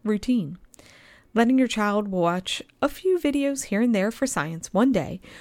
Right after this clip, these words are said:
will definitely increase your cool science teacher factor. And I'll put a link to a few ideas for science-related YouTube channels in the show notes below. Tip four, get the right curriculum. The right curriculum supports your weak spots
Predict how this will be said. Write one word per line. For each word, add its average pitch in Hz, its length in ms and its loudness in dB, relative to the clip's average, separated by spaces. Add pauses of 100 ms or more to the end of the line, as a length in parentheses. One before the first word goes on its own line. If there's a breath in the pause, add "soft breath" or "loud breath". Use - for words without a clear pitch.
(120 loud breath)
will 226 100 4
definitely 226 640 0
increase 202 560 -6
your 175 120 -2
cool 180 340 -2
science 156 480 -6
teacher 190 260 -4
factor. - 500 -8 (280)
And 220 100 0
I'll 226 80 2
put 233 160 10
a 262 60 4
link 233 280 0
to 240 140 2
a 233 60 4
few 339 240 2
ideas 254 400 0
for - 100 -8
science-related 190 760 -2
YouTube 277 420 0
channels 175 440 -6 (120)
in 196 140 -2
the 196 60 4
show 151 220 -2
notes 135 260 -8
below. 175 380 0 (680 soft breath)
Tip - 320 -10
four, 240 720 4 (380)
get 269 220 -2
the 262 120 0
right 226 340 2
curriculum. 269 640 -2 (640 loud breath)
The 285 80 2
right 330 260 2
curriculum 233 680 0
supports 277 480 4
your 269 100 2
weak 208 240 -2
spots - 480 -8